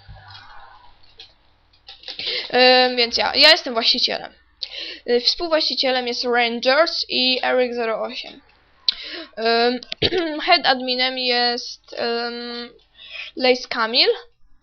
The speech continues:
Nie, przepraszam. Lace Kamil jest adminem. Mister Cookie też jest adminem.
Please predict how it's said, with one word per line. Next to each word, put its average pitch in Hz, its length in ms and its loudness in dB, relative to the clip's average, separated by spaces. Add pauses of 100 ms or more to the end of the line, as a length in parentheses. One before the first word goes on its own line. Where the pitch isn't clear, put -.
(1200)
Nie, 233 220 2
przepraszam. 254 500 -6 (320)
Lace 247 200 4
Kamil 254 180 0
jest 240 160 0
adminem. 226 480 0 (220)
Mister 277 300 -2
Cookie 254 240 -6
też 233 280 0
jest - 160 -6
adminem. 311 560 0